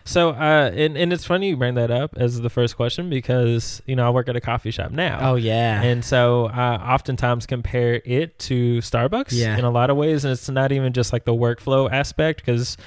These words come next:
Speaker 1: Starbucks was far and beyond busier than this coffee shop, right? This coffee shop is one of those shops that I actually have time to, like, sit back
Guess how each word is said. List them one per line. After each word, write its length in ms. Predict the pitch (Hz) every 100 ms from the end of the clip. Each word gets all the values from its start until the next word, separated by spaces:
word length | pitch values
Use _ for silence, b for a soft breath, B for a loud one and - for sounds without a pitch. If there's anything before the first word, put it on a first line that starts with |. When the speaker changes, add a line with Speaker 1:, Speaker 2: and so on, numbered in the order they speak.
| B B B
Speaker 1:
Starbucks 520 | 135 127 123 - -
was 440 | 120 117 107 - - _ _ _ _ -
far 260 | - 160 160
and 100 | 147
beyond 600 | 127 120 117 113 113 117 -
busier 460 | 131 131 120 120 117
than 140 | 117
this 140 | 117 -
coffee 360 | 117 113 120
shop, 340 | 113 113 107 -
right? 280 | 123 120 110 - B B B
This 180 | 131 -
coffee 280 | 143 139
shop 180 | 131 123
is 80 | 120
one 100 | 123
of 60 | 120
those 140 | 117
shops 320 | - 117 -
that 180 | - 117
I 40 |
actually 320 | 117 113 - 117
have 140 | 113
time 220 | 120 117
to, 80 | 120
like, 220 | 117 110
sit 400 | - - 123 101
back 400 | 117 117 117 -